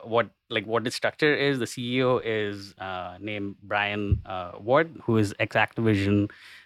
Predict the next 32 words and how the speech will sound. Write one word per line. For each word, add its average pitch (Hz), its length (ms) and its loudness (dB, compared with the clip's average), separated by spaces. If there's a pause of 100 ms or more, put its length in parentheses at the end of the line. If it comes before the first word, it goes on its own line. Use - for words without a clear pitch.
uh, 90 560 -4
Microsoft, 101 680 -2
uh, 92 140 0
Game 104 200 -2
Studios, 104 420 -4
and 95 220 -6
E 127 300 4
A. 127 100 -2 (640)
Very 135 260 10
experienced 127 440 6
person, 110 360 4
and 107 160 6
he's 110 200 4
basically 117 480 2
the 107 240 4
head 107 400 0
of 107 140 -2
all 104 180 0
these 107 160 0
different 104 380 -6
five 92 240 -6
companies, 147 400 4
and 120 160 2
each 120 160 -2
of 120 120 2
these 117 140 0
five 113 220 2
companies 104 380 -4
also 98 280 -4
have, 98 300 0
like, 95 220 -6
their 101 160 -2